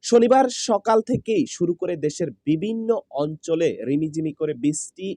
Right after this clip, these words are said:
এবং দমকা হাওয়া বয়ে যেতে শুরু করেছে। দেশের বিভিন্ন অঞ্চলে অতিরিক্ত বাতাসের কাজ-,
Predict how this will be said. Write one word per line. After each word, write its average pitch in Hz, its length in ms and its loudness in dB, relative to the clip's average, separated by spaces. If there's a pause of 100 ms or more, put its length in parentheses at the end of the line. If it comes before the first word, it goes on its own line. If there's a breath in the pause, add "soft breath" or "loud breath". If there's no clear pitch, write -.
এবং 156 220 0 (280)
দমকা 127 320 -6
হাওয়া 120 240 -2
বয়ে 117 300 -2
যেতে 117 180 -8
শুরু 110 220 -10
করেছে। 107 340 -6 (460 soft breath)
দেশের 196 280 4
বিভিন্ন 196 500 2 (200)
অঞ্চলে 180 500 2 (120)
অতিরিক্ত 170 400 -4 (160)
বাতাসের 147 440 -8
কাজ-, 151 280 -6